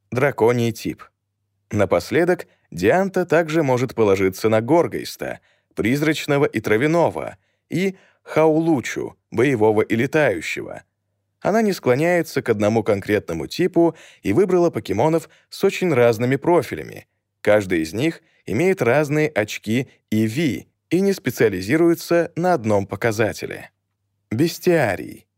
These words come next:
Региональный покедекс Колосса содержит четыреста пятьдесят пять покемонов, поэтому его пришлось разделить на три региона: центр, побережье и горы. Большинство карманных монстров в нем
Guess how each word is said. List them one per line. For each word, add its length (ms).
Региональный 720
покедекс 480
Колосса 520
содержит 580
четыреста 520
пятьдесят 460
пять 260
покемонов, 720
поэтому 440
его 280
пришлось 500
разделить 560
на 140
три 240
региона: 680
центр, 540
побережье 600
и 140
горы. 500
Большинство 540
карманных 580
монстров 480
в 80
нем 260